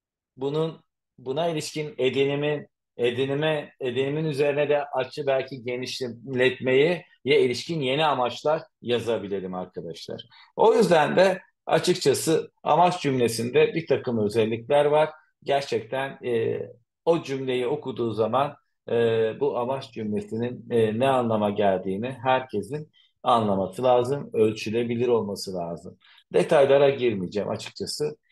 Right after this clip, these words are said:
ama burada, e, örnekler var. Örneğin Ali dört gün art arda dört denemenin üçünde sınıfta gerçekleşen farklı etkinlikler sırasında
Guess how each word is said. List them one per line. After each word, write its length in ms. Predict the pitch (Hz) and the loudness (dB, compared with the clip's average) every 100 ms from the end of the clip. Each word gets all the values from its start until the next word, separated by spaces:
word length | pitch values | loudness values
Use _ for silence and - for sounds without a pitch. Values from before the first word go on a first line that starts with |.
| _ | _
ama 400 | - 151 131 139 | 0 4 4 4
burada, 340 | 156 135 135 139 | 2 4 6 4
e, 140 | 135 | 4
örnekler 720 | 127 123 127 120 98 - 98 | -2 2 0 0 -4 -4 -2
var. 140 | 117 117 | 0 2
Örneğin 440 | 120 110 107 117 | 2 0 -4 -4
Ali 300 | 143 117 120 | -4 -4 0
dört 260 | 135 127 - | -2 -2 -6
gün 80 | 123 | -2
art 260 | 120 113 | 0 0
arda 440 | 104 95 113 127 - _ _ - | -2 -2 -4 -6 -10 _ _ -6
dört 280 | 131 135 - | -4 -4 -2
denemenin 400 | 117 110 107 110 | -2 -2 -4 -4
üçünde 420 | 123 - 98 117 | -8 -8 -4 -4
sınıfta 440 | 120 135 120 120 127 | -4 -4 -4 -2 2
gerçekleşen 880 | 117 110 - 104 117 107 120 120 | 2 0 -2 -6 -4 -2 -2 0
farklı 320 | 117 113 113 131 | 2 2 4 2
etkinlikler 640 | 120 117 107 101 98 92 | 2 -4 -6 -6 -4 -4
sırasında 720 | - 127 104 - 101 123 | -2 0 0 -2 -4 -2